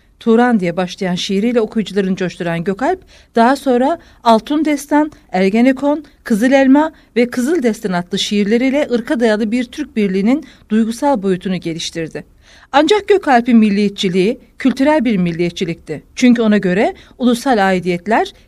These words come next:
din, dil ve eğitim gibi kültürel unsurların üzerinde yükselebilirdi. Irka dayalı bir milliyetçilik is-, ise sarf ırk bulmanın mümkün olmadığı çağımızda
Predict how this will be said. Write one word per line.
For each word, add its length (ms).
din, 320
dil 260
ve 40
eğitim 440
gibi 200
kültürel 400
unsurların 440
üzerinde 380
yükselebilirdi. 840
Irka 260
dayalı 340
bir 120
milliyetçilik 640
is-, 240
ise 340
sarf 300
ırk 200
bulmanın 360
mümkün 300
olmadığı 500
çağımızda 680